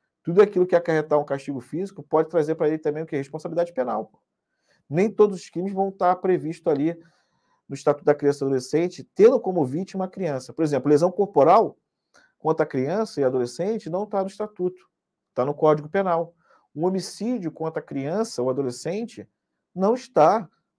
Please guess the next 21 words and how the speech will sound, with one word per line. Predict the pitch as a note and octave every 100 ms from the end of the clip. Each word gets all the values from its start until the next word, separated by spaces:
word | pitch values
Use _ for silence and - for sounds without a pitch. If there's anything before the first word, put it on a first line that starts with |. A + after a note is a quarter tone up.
| _
no | A#3+
Estatuto, | - B3+ - A#3 G#3+ - _
tá | D3+ F3
no | G3
Código | - F#3 G3+ G3+
Penal. | B3+ C4 A3 G3+ _ _ _ _ _ _ _ _ _ _ _ _ _ _
Letra | D3+ E3+ F3+
C. | - E3+ A2+ - _ _ _ _ _ _ _ _ -
A | D#3+
criança | D#3 D#3+ F#3 A#3+ G3
e |
o | D#3+
adolescente | D3+ C3 - F3+ F#3
têm | E3+
o | E3+
direito | D3 C#3+ C#3
de |
ser | - B2+
educados | C3 D#3 D3 F3 E3
e | D#3
cuidados | E3+ C3+ C#3 C#3 A#2 -